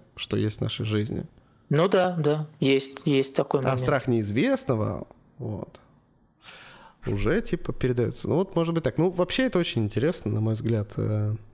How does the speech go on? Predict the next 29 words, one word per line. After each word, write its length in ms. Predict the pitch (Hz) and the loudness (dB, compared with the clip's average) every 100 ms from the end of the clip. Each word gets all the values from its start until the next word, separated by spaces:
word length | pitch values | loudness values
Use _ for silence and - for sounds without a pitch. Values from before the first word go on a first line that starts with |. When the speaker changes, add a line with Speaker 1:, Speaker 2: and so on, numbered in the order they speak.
| - _ - - - - - - - _ _ - - 110 | -20 _ -20 -20 -20 -20 -20 -20 -20 _ _ -20 -6 0
Speaker 1:
и, 440 | 113 113 110 107 - - - - - - - - _ - | 2 2 2 -2 -8 -20 -20 -20 -20 -20 -20 -20 _ -2
э, 760 | 131 127 123 120 123 123 123 131 147 | 2 2 4 4 4 4 4 4 2
есть 160 | - | 2
варианты, 360 | 131 143 135 113 | 2 4 2 2
да, 140 | 127 | 0
что 140 | - 110 | 2 2
мы 100 | 110 | 2
боимся 340 | 113 107 - | 2 0 -2
смерти, 320 | - 120 - | 2 2 0
потому 260 | 107 - 101 | 0 0 0
что 140 | - | 2
мы 100 | 104 | 0
уже 140 | 104 104 | 2 2
умирали. 460 | 101 104 160 131 - - - - - - - - - - | 2 2 2 0 -4 -8 -8 -6 -8 -10 -14 -18 -18 -6
Отсылочка 560 | 120 - 127 117 - - | -4 0 0 0 -2 -4
к 80 | - | -2
началу 360 | 113 127 117 | 0 2 2
разговора 420 | 110 110 117 139 127 | 0 0 2 2 0
про 260 | - 107 117 135 - | 0 0 0 0 0
круги 280 | 127 120 117 | 0 0 -2
сансары 480 | 110 120 143 135 | 0 0 0 0
и 40 | 113 | 0
так 220 | 127 117 | 0 2
далее, 280 | 117 104 107 | 2 2 2
да? 180 | 120 151 - - - - - - - - | 0 -2 -10 -14 -12 -14 -16 -18 -8 0
Вот, 580 | 117 113 110 101 101 - | 2 2 2 2 0 -2
а, 540 | 107 107 113 113 117 - 135 135 - - - - - - | 0 2 2 0 0 -2 -4 -6 -8 -14 -16 -20 -8 -2
и 60 | |
еще, 680 | 143 143 - - 214 247 | 2 2 0 0 2 2